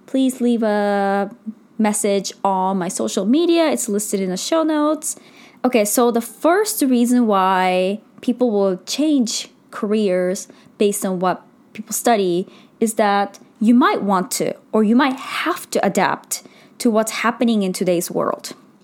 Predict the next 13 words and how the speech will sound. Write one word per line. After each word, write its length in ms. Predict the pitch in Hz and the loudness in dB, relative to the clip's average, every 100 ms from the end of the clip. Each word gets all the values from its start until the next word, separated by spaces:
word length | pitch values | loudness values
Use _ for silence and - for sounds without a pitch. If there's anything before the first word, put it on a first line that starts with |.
| _ - - - - - | _ -20 -20 -20 -20 -10
So, 680 | - 254 240 233 226 226 - | 0 2 4 2 2 2 2
um, 600 | 220 208 196 180 160 - _ _ - - | 2 2 2 0 -4 -10 _ _ -20 -4
once 500 | 254 330 349 - - | 0 2 0 -2 0
you're 1000 | 302 277 269 262 254 254 254 254 254 - - | 2 2 2 2 2 0 0 0 0 -4 -8
graduated 960 | 185 214 226 233 240 214 190 180 139 - - _ _ - _ _ _ _ _ _ _ _ _ _ _ | -2 2 2 2 2 2 2 0 -2 -6 -18 _ _ -20 _ _ _ _ _ _ _ _ _ _ _
from 560 | - - 220 202 202 202 | -10 0 2 2 0 0
university, 1300 | 196 202 170 247 330 - 269 269 254 254 262 262 - | 0 0 2 2 2 0 2 4 4 4 2 0 -2
whether 280 | 220 202 196 | -2 0 0
it's 200 | 185 - | -2 -2
undergrad, 480 | 254 254 240 233 220 | 0 0 2 0 0
grad 320 | 220 214 220 | -2 -2 -2
school, 460 | - 214 214 208 208 | -4 -2 0 0 0
whatever, 800 | 208 247 311 311 311 311 311 | 0 0 2 2 2 2 0